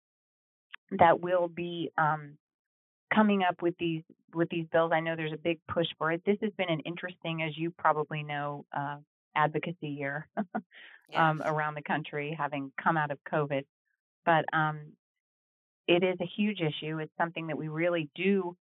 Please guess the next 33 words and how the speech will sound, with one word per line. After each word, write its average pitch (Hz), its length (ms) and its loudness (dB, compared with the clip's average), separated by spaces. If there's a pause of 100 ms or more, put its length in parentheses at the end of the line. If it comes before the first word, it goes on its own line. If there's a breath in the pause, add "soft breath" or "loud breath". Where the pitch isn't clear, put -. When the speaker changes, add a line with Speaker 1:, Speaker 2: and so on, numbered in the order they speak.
(200)
Speaker 1:
want 123 240 4
to 135 100 -6
push. 156 380 2 (540)
Um, 170 180 6
there's 165 220 4
a, 147 280 0
there's 165 160 -2
a 156 80 0
drug 214 280 0
pricing 185 440 -4
review 156 400 0
board, 147 520 -2 (260)
um, 147 400 -6 (640)
that's 160 180 2 (100)
trying, 156 420 2
that's 156 200 -2
being 160 200 -2
pushed 180 300 0
in 165 100 -6
Colorado. 156 840 2 (360)
The 151 60 -10
governor's 170 420 4
really 151 240 -4
pushing 147 460 -6
for 139 220 0
it, 147 140 -4 (160)
and 156 140 -10
I'm 156 100 -2
not 151 140 -4
gonna 156 160 -4
go 151 120 -6
into 147 200 -10
the, 139 140 0